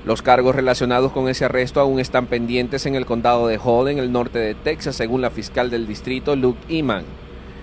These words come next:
El diez de mayo, funcionarios de inmigración arrestaron de nuevo a Akhel cerca de Roma, Texas, y lo trasladaron a la custodia de ice tres días después en Laredo, dijo Pruneda.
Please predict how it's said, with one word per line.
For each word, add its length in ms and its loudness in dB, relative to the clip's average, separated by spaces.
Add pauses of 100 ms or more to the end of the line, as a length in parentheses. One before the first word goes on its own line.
(160)
El 100 -4
diez 200 2
de 100 4
mayo, 340 4
funcionarios 560 0
de 60 0
inmigración 560 2
arrestaron 460 2
de 100 2
nuevo 220 4
a 60 4
Akhel 340 -2
cerca 340 0
de 140 2
Roma, 340 2
Texas, 540 -2 (280)
y 140 -4
lo 160 6
trasladaron 680 4
a 60 0
la 140 0
custodia 420 0
de 160 0 (160)
ice 160 -6
tres 220 0
días 260 -2
después 400 -2
en 160 -4
Laredo, 460 2
dijo 260 -2
Pruneda. 600 -2